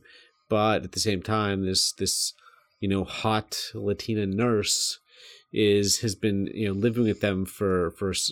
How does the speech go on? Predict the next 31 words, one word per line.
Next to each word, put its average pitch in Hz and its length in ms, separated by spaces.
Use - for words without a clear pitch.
for 104 180
a 92 60
few 107 200
months 101 340
now. 82 240
So, 90 600
uh, 95 460
I 104 120
can 95 140
see 135 500
why 113 200
you 135 180
would 95 120
be 92 140
attracted 87 520
to 87 220
her, 85 160
but 87 440
at 92 120
the 98 80
same 95 300
time, 98 560
I 95 220
wouldn't 104 340
just 107 200
dive 101 240
in 101 140
for 95 160
a 80 60
kiss - 420
without, 92 380